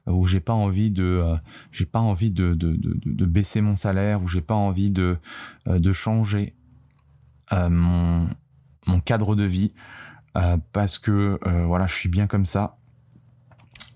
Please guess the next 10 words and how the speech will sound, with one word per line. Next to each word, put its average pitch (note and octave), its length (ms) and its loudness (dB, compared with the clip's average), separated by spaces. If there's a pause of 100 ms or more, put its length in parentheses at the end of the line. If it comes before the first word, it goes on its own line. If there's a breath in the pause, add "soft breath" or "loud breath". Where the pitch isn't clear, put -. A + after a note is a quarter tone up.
(460)
bah, G2 160 2
je, F2+ 140 0
sans G2+ 380 0
doute A#2+ 160 -2
que G#2+ 100 -2
j'aurais F#2 240 0
jamais G2 320 0
lancé G2 320 -2
mon F2+ 160 2
activité. F2+ 540 -2